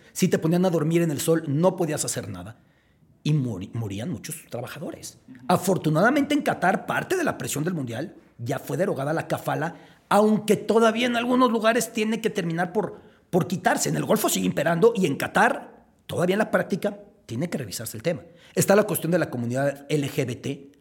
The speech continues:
Speaker 1: La fifa tan preocupada por lo que gritamos,
Speaker 2: Sí.
Speaker 1: que está muy mal el grito, pero hay cosas peores que el grito.
Speaker 2: Sí, claro, claro, claro. Y, y, y que, y que no se castiga de la misma manera, ¿no? O, o,
Speaker 1: Exactamente.
Speaker 2: o se les llama la atención de la misma manera con,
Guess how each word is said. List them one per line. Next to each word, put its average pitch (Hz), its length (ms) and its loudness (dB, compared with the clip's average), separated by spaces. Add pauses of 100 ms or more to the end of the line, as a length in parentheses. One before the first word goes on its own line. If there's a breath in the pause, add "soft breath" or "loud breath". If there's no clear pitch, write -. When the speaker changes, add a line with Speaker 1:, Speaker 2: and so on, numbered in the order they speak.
Speaker 1:
La 131 100 -2
fifa 156 240 0
tan 113 140 -4
preocupada 139 440 -4
por 135 120 -6
lo 120 120 -6
que 123 80 -8
gritamos, 117 560 -10 (160)
Speaker 2:
Sí. 147 240 -8
Speaker 1:
que 226 60 6
está 220 180 8
muy 247 120 10
mal 226 120 10
el 208 120 8
grito, - 520 4 (380)
pero 147 140 4
hay 135 80 0
cosas - 200 -2
peores 175 280 -6
que 123 80 -8
el 123 40 -4
grito. 175 240 -4 (120)
Speaker 2:
Sí, 175 180 -4
claro, 143 260 -4
claro, 131 240 -6
claro. 123 220 -12
Y, 170 80 -4 (100)
y, 160 200 -4
y 143 100 -8
que, 160 240 0
y 147 140 -4
que 143 160 -4
no 156 180 -2
se 151 300 -4
castiga 143 420 -4
de 139 80 -4
la 131 80 -4
misma 135 260 -4
manera, 131 440 -4
¿no? 135 160 -6
O, - 160 -6
o, - 20 -2
Speaker 1:
Exactamente. 143 500 -4
Speaker 2:
o 143 80 -4
se 139 120 -6
les 131 120 -6
llama 147 200 -2
la 143 80 -2
atención 139 500 -6
de 151 80 -2
la 135 80 -2
misma 143 240 -2
manera 135 420 -2
con, 117 220 -10